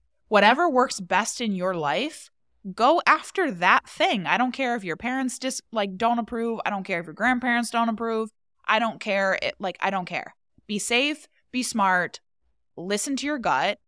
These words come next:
and, like, stop putting so much pressure on yourself. And please, please, please, please, please, for the love of God,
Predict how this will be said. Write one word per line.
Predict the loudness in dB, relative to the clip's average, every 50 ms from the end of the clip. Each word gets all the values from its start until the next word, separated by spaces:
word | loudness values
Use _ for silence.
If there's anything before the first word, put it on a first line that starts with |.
| _ -6
and, | -4 -2
like, | -2 -2 -2 -4
stop | -4 -2 0 2 2 0 0
putting | -2 -4 -4 -4 -6
so | -6 -6
much | -6 -8 -6 -6
pressure | -4 -4 -4 -6 -8
on | -12 -12 -14 -14
yourself. | -12 -10 -10 -10 -10 -12 -14 -16 -20 _ _ _ _ _ 0
And | 0 0 0 -2 -4 -8 _
please, | -10 -4 -2 0 2 0 0 -2
please, | -2 -4 -4 -4 -4
please, | -6 -8 -8
please, | -8 -8 -10 -10 -10
please, | -8 -8 -8 -8 -8
for | -8 -6 -6 -6
the | -6 -6
love | -6 -4 -4 -2 -2 -4 -4
of | -6 -6 -4 -2
God, | 0 2 2 2 2 2 0 -4